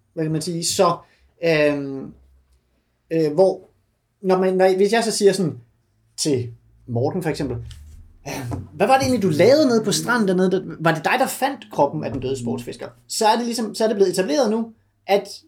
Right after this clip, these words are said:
jeg har set Morten nede på stranden, og han sandsynligvis var,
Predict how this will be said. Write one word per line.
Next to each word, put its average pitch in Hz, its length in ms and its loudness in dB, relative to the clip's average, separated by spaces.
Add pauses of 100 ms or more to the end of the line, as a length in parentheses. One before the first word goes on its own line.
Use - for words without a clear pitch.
(140)
jeg 165 300 2
har 202 60 0
set 240 320 -4
Morten 190 360 -2
nede 185 220 0
på 180 80 -6
stranden, 196 480 -2
og 165 240 4
han 160 80 -2
sandsynligvis 175 720 -4
var, 147 280 -2